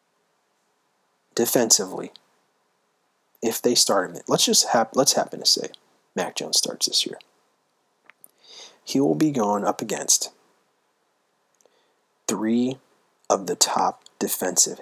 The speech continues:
head coaches in the N F L. Think about that. Do you really think that Bill Belichick wants this kid to get thrown to the wolves?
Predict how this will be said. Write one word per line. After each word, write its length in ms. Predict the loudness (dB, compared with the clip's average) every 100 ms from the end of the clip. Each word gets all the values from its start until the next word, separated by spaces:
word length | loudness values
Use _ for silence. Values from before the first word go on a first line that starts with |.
| -10
head 280 | -6 -6 -6
coaches 680 | -6 -4 -4 -2 0 0 -2 _ _
in 120 | -8 -6
the 100 | -6
N 80 |
F 160 | -6 -6
L. 220 | -4 -6 _ _ _ _ _ _ _ _ _ _ _ _ _ _ _ _ _ _ _ _ _ _ _ _ -6
Think 140 | -4
about 220 | -2 -4
that. 220 | -6 -10 _ _ _ _ _ _ _ _ _
Do 100 | -2
you 180 | 0 0
really 340 | 0 0 0 -2
think 420 | -4 -6 -10 -14 _ _ _ _ _ _ _ _ _ _ _ _ _ -4
that 160 | -2
Bill 160 | 0 0
Belichick 600 | 0 -4 -2 -4 -4 -8 -14 _ _ _
wants 280 | -4 0 0
this 200 | 2 0
kid 220 | 0 -8
to 60 | -10
get 180 | -12 -6
thrown 240 | -6 -6
to 40 |
the 80 | -10
wolves? 460 | -10 -10 -4 -6